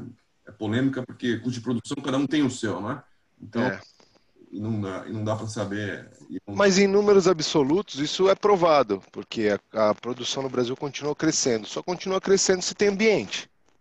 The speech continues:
Speaker 1: Eu concordo com você, isso é indiscutível, né?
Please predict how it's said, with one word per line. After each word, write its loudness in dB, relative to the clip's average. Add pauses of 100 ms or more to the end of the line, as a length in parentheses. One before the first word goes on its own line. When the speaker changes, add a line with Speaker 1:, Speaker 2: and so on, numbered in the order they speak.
(460)
Speaker 1:
Eu -18
concordo -2
com -8
você, -8
isso -8
é 0
indiscutível, -4
né? -12